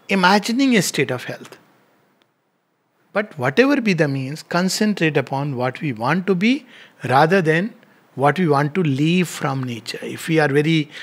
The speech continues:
restless and agitated, then don't concentrate upon how to get rid of agitation. Say how to be full of peace. That is the basic essence.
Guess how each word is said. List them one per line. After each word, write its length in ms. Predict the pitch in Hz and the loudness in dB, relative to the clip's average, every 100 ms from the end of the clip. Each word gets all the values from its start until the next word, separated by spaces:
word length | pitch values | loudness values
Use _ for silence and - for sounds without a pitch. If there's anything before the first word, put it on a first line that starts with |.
| - | -10
restless 600 | - 139 147 - 165 147 | 0 2 2 2 0 0
and 120 | 156 135 | -2 -4
agitated, 680 | 131 139 143 131 139 123 | -4 -6 -4 -4 -4 -4
then 200 | 127 165 | -2 -2
don't 240 | 143 165 196 | 0 0 0
concentrate 560 | - 156 - 165 160 | -2 -4 -2 -2 0
upon 240 | 147 147 147 | -2 -2 -6
how 340 | - - 330 | -4 0 2
to 140 | - 254 | 0 2
get 220 | 240 180 | 2 4
rid 120 | 208 | 4
of 120 | 196 | 4
agitation. 540 | 165 143 147 143 120 - - - - | 4 2 -2 -6 -8 -10 -18 -20 -20
Say 200 | - - | -8 -2
how 240 | 160 143 151 | -2 0 -2
to 140 | 165 | -2
be 140 | 151 | -2
full 240 | 170 - 143 | -2 -4 -4
of 180 | 156 - | -6 -8
peace. 480 | 139 - - - - - _ _ _ _ _ _ _ _ _ - | -12 -10 -10 -10 -12 -20 _ _ _ _ _ _ _ _ _ -2
That 160 | 151 151 | 0 2
is 140 | 147 | 0
the 80 | 156 | -2
basic 460 | 131 120 - - - | -2 -2 -2 -6 -4
essence. 560 | 131 - - - - | -2 -2 -2 -6 -8